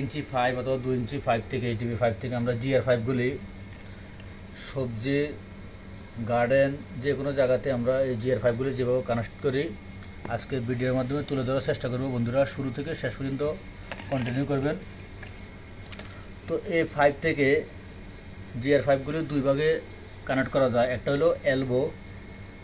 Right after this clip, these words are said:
এলবো, এখানে ছিদ্র করে এলবোর মাধ্যমে এভাবে কানেক্ট করা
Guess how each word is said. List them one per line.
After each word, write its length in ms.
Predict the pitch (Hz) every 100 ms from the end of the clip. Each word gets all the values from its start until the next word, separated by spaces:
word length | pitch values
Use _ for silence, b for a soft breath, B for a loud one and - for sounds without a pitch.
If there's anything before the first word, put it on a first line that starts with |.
| - - - - - - 143
এলবো, 160 | 135 147
এখানে 200 | 135 147 147
ছিদ্র 220 | 131 123 151
করে 200 | 156 147 175 - 143
এলবোর 280 | 127 147 139
মাধ্যমে 260 | 127 147 139
এভাবে 240 | 135 143 190 185 - - - - - -
কানেক্ট 240 | 139 113
করা 120 | 131